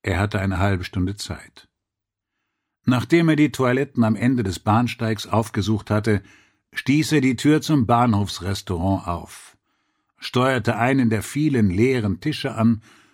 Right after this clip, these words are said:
und ließ sich auf einen Stuhl sinken. Er stellte sich darauf ein, seine restliche Wartezeit in diesem schummrigen Licht mit Nichtstun zu verbringen.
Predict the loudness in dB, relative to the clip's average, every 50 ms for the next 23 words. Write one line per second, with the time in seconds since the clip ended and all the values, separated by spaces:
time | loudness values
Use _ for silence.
0 | _ _ _ _ -4 -2 -2 -2 0 0 0 2 2 0 0 0 0 0 -2 -2
1 | 0 2 2 2 2 0 -2 -2 0 0 -2 -4 -8 -10 -12 -12 -10 -10 -12 -10
2 | -10 -10 -10 -10 -12 _ -14 -14 -14 -14 -18 _ _ _ _ _ _ _ _ _
3 | _ _ _ _ _ _ _ _ _ _ _ _ _ _ _ -4 -2 -2 -2 -2
4 | -2 -2 0 0 0 -2 -4 -4 -4 -6 -6 -6 -4 -2 -2 -2 -2 -2 -2 0
5 | 0 0 0 -2 -4 -6 -14 -20 -6 -2 0 2 2 2 2 0 -2 -4 -4 -4
6 | -4 -2 -2 0 0 0 0 0 -2 -4 -8 -10 -6 -4 -2 -2 -2 -2 0 2
7 | 2 2 2 2 2 2 2 2 2 0 -2 0 0 2 2 2 2 2 0 2
8 | 2 4 4 4 2 0 -2 -4 -4 -4 -2 0 2 2 2 2 0 -4 -10 -16
9 | -10 -6 -4 -4 -4 -4 -6 -8 -12 -14 -14 -14 -14 -12 -12 -12 -12 -14 -16 -18
10 | -20